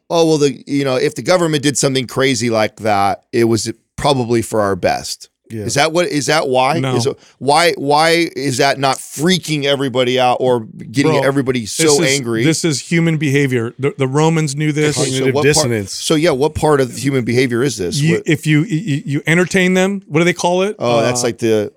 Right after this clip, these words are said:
Speaker 1: God, what did
Speaker 3: what is it? Uh,
Speaker 1: I saw a
Speaker 3: games?
Speaker 1: clip actually on that, like, kinda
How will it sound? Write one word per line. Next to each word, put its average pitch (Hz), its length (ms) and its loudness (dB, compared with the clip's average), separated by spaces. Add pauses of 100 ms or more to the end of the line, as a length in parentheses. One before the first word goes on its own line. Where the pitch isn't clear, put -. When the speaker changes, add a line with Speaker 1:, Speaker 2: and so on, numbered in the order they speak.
(140)
Speaker 1:
God, 110 140 -6
what 110 100 -4
did 110 180 -8
Speaker 3:
what 143 160 2
is 156 160 4
it? 151 160 -8
Uh, 139 260 -4
Speaker 1:
I 127 120 0
saw 165 320 2
a - 20 -6
Speaker 3:
games? - 40 -10
Speaker 1:
clip 143 280 0
actually 113 460 0
on 104 400 -2
that, 107 340 -2
like, 104 180 0
kinda 107 280 0